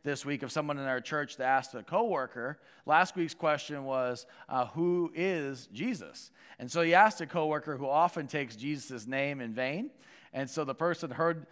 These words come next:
the person taking Jesus' name in vain and said, "Hey, you say Jesus' name all the time. Uh, who is Jesus?" I thought that was really creative.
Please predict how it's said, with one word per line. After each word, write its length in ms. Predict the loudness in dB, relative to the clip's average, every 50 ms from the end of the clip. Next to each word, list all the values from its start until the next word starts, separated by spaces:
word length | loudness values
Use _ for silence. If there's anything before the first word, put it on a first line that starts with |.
| -20 -16
the 80 | -14 -6
person 320 | -4 -2 -4 -2 -4 -4
taking 280 | -4 -2 -2 -2 -4 -4
Jesus' 340 | -4 -4 -4 -4 -6 -10 -10 -8
name 260 | -4 -4 -4 -4 -4
in 80 | -4 -4
vain 240 | -4 -4 -4 -4 -6
and 100 | -8 -6
said, 140 | -6 -2
"Hey, 360 | 0 0 2 2 0 0 -2 -4 -10 -20 -20 -16 -8
you 160 | -6 -6 -4
say 260 | 0 2 2 2 2
Jesus' 480 | 0 -2 -2 -2 -2 -4 -6 -6 -2 0
name 240 | 2 2 2 2 2
all 120 | 2 0
the 100 | 0 -2
time. 400 | 0 0 0 2 0 -2 -4 -6 -12 _ _ -20 -20 -20 -14 -2
Uh, 360 | 4 6 6 8 8 6 4 0 -2 0
who 220 | 2 4 8 10
is 180 | 10 10 10 8
Jesus?" 560 | 2 -4 -4 -4 -4 -6 -8 -8 -10 -14 -16 -18 -20 -20 -14 -10
I 60 | -4
thought 160 | -4 0 2
that 80 | 4 4
was 160 | 4 2 -2
really 200 | -4 -4 -2 -4
creative. 600 | -2 0 2 2 2 4 2 2 0 0 -4 -10